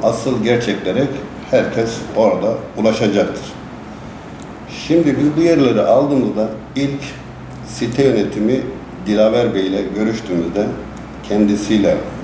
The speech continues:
burada mevcut olan durumu anlattığımızda kendisinin bizim olmamızdan memnuniyet duydu ve buranın tüm sorunlarını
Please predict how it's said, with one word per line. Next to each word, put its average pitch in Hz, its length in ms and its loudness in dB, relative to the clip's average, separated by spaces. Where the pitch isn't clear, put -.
burada 92 280 4
mevcut 104 400 2
olan 90 280 2
durumu 101 360 4
anlattığımızda 107 720 2
kendisinin 131 680 2
bizim 143 360 4
olmamızdan 120 640 4
memnuniyet 92 560 -2
duydu 135 320 -2
ve 131 160 0
buranın 120 320 4
tüm 151 200 4
sorunlarını 95 680 2